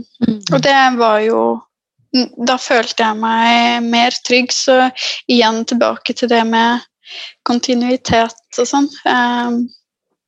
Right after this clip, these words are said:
Speaker 2: og det samme hadde jeg, det var noen, eh, en jordmor og en jordmorstudent som var innom meg på lørdagen, og de kom også tilbake på søndagen, og det også, eh, da var de,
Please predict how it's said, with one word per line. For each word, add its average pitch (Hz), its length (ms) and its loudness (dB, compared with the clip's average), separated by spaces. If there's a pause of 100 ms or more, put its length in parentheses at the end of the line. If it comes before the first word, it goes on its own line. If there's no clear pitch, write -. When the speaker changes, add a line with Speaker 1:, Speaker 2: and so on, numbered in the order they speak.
(160)
Speaker 2:
og - 180 -2
det 247 100 2
samme 247 360 0
hadde 226 160 0
jeg, 226 120 4
det 254 80 0
var 240 200 2
noen, 247 240 0 (800)
eh, 247 300 2
en 240 260 0
jordmor 226 420 2
og 226 140 2
en 226 160 0
jordmorstudent 226 920 -2
som 226 140 -4
var 226 100 0
innom 214 240 -4
meg 226 240 -2
på - 180 -2 (380)
lørdagen, 226 640 0
og 240 60 0
de 240 100 -2
kom 226 260 -6
også - 280 -4
tilbake 220 500 -4
på 233 120 -6
søndagen, 233 640 -2
og 240 140 0
det 240 140 2
også, 226 340 0 (1120)
eh, 226 460 0 (540)
da 240 240 2
var 226 180 4
de, 240 60 4